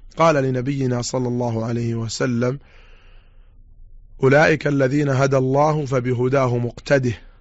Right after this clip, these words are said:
وأمره صلى الله عليه وسلم أمر لنا، لأنه قدوتنا، ولأن الله تعالى يقول: "لقد كان لكم في رسول الله أسوة حسنة"،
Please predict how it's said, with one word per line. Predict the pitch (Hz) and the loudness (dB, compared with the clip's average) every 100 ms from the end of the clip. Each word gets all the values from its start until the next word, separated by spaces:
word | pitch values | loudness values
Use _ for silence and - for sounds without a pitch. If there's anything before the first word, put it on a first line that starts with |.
| - - - - - | -20 -20 -20 -10 -2
وأمره | - 127 120 117 | -2 0 -2 -4
صلى | 113 127 120 | -4 -4 -2
الله | 117 117 113 131 | -2 -2 -4 -4
عليه | 113 110 | -4 -4
وسلم | 113 110 147 151 147 - | -4 -4 -2 -2 -2 -2
أمر | 180 170 151 | -2 0 0
لنا، | 139 120 123 - - - - - - - - - | 0 -2 -8 -20 -20 -20 -20 -20 -20 -20 -20 -6
لأنه | 110 120 117 117 - | -4 -2 -2 -4 -4
قدوتنا، | 120 131 131 127 117 - - - - - - - - | -2 -2 -2 -6 -6 -14 -20 -20 -20 -20 -20 -20 -12
ولأن | - 117 117 120 | -6 -4 -2 -2
الله | 127 120 113 | -2 -2 -2
تعالى | 120 120 135 120 | -4 0 0 0
يقول: | 117 120 143 165 185 - - - - - | -4 -6 -4 -2 -2 -6 -20 -20 -16 -12
"لقد | - 127 | -4 -4
كان | 113 170 180 | -2 0 0
لكم | 175 156 147 135 | 0 -2 -4 -4
في | 135 | -2
رسول | 127 120 127 123 | -4 -4 -4 -2
الله | 120 135 151 117 - - - - - - | 0 0 0 -2 -10 -20 -20 -20 -20 -6
أسوة | 123 - 120 120 107 | -6 -4 -6 -4 -4
حسنة"، | 139 143 120 113 | -2 0 0 -2